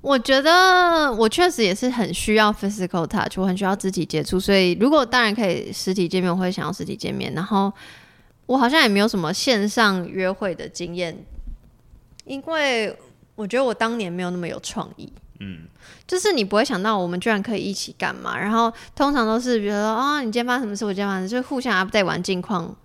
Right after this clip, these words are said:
Speaker 1: 就，其实就很够了。
Speaker 2: 结束。
Speaker 1: 的原因是因为我，我话很多嘛。
Speaker 2: 呃，还好，
Speaker 1: <laughs>
Speaker 2: 看情况。
Speaker 1: 所以就，所以就，就，就也只能这样。然后，而且还有一个就是，我不知道你会不会，
Speaker 2: 嗯。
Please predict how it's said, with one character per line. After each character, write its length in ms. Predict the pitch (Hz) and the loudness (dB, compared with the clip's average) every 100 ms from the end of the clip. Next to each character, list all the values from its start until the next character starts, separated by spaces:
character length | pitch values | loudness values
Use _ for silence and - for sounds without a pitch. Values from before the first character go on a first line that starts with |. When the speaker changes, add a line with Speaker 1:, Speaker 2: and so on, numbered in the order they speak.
| _ | _
Speaker 1:
就， 420 | - 214 170 - - _ _ _ _ | 0 2 2 -2 -8 _ _ _ _
其 120 | - | 0
实 40 | - | 2
就 120 | 370 | 4
很 120 | 180 | 2
够 140 | - 220 | 0 2
了。 60 | |
Speaker 2:
结 100 | 214 | 2
束。 60 | 180 | 2
Speaker 1:
的 140 | 233 | 2
原 200 | 240 233 | 4 4
因 100 | 277 | 2
是 120 | 359 320 | -2 -4
因 80 | |
为 80 | 320 | -2
我， 80 | 262 | -2
我 320 | 175 - 175 | -4 -6 -6
话 200 | 160 247 | 0 0
很 120 | 208 143 | 0 -4
多 180 | 135 139 | -6 -2
嘛。 180 | 185 214 - _ | -2 -4 -10 _
Speaker 2:
呃， 340 | - 101 101 104 | -2 2 4 2
还 240 | 107 98 | 4 2
好， 220 | 110 - 359 403 403 | 2 0 2 4 4
Speaker 1:
<laughs> 300 | - 359 - | 4 2 0
Speaker 2:
看 140 | - 117 | -2 0
情 160 | 98 | 0
况。 140 | 92 85 - 440 | 0 -2 -2 -4
Speaker 1:
所 160 | 381 | 2
以 60 | 320 | 2
就， 240 | 294 277 220 | 4 0 0
所 160 | 359 | 0
以 40 | 269 | 2
就， 180 | 277 214 | 2 2
就， 240 | 302 262 - | 0 0 -2
就 180 | 285 | 0
也 160 | 240 190 | 0 0
只 160 | 190 170 | -4 -10
能 220 | 135 185 | -10 -8
这 220 | 180 156 | -6 -6
样。 180 | 156 - | -6 -10
然 100 | 190 | -8
后， 180 | 233 240 - - _ | -4 -4 -6 -20 _
而 120 | - | -6
且 140 | 294 277 | -4 -4
还 200 | 262 254 | 0 0
有 80 | 202 | 0
一 80 | |
个 140 | 185 185 | -2 -4
就 120 | 220 | -6
是， 520 | 240 254 220 190 - _ _ _ _ _ _ _ | -4 0 0 0 -6 _ _ _ _ _ _ _
我 120 | - 254 | -6 0
不 60 | |
知 40 | 370 | 2
道 120 | 392 | 2
你 100 | 339 | 2
会 120 | 294 | 0
不 100 | 208 | -2
会， 280 | 254 196 - - | -2 -2 -2 -2
Speaker 2:
嗯。 160 | 90 | -4